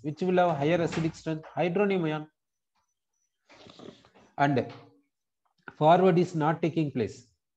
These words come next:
Forward is not taking place means water is not acting as a base. That means water is not taking H plus. O H minus is not acting as an acid because it is not giving H plus.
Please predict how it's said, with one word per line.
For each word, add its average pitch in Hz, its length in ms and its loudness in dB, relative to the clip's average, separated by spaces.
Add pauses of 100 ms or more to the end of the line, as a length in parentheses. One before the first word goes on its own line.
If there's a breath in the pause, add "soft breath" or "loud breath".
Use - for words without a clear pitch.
(420)
Forward 190 400 6
is 196 140 4
not 165 260 2
taking 185 300 -2
place 170 260 -4
means 196 240 -2
water 165 420 4
is 185 220 0
not 170 280 0
acting 185 320 0
as 170 160 -4
a 185 60 0
base. 160 460 -2 (1300)
That 165 240 -2
means 196 260 -2
water 165 360 4
is 190 240 0
not 170 320 -2
taking 185 240 -4
H 175 240 -6
plus. 165 340 -2 (960)
O 151 140 0
H 202 240 2
minus 190 340 0
is 185 160 -4
not 175 320 0
acting 185 320 0
as 175 160 -4
an 180 80 -6
acid 175 400 -6 (220)
because 180 360 -2
it 165 100 -8
is 160 120 -8
not 175 300 0
giving 185 220 0
H 165 140 -6
plus. 170 380 -4